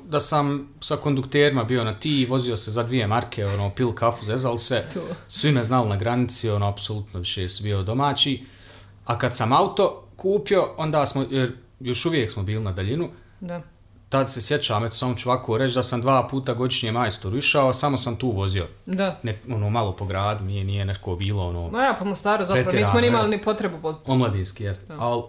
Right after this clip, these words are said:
Speaker 1: Sarajevo, Mostar, eto, toliko se kilometara prekucalo i Ploče, naravno.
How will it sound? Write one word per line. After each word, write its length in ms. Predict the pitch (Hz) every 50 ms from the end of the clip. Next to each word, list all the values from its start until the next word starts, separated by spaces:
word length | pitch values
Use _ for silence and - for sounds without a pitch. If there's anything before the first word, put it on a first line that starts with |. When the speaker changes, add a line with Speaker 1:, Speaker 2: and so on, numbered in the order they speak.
| - - - - - -
Speaker 1:
Sarajevo, 560 | - - - 131 127 131 131 123 113 107 107
Mostar, 500 | 107 113 127 123 - - 117 107 104 101 - - - - - -
eto, 180 | 110 101 - -
toliko 320 | - 107 107 101 - 101
se 140 | 90 - 95
kilometara 560 | 95 - 107 101 95 92 95 98 95 92 92
prekucalo 600 | 90 - 113 113 - - - - 117 110 110 - - - - - - -
i 140 | - 110 98
Ploče, 300 | - 104 101 101 - -
naravno. 400 | 85 87 87 92 107 110 120 117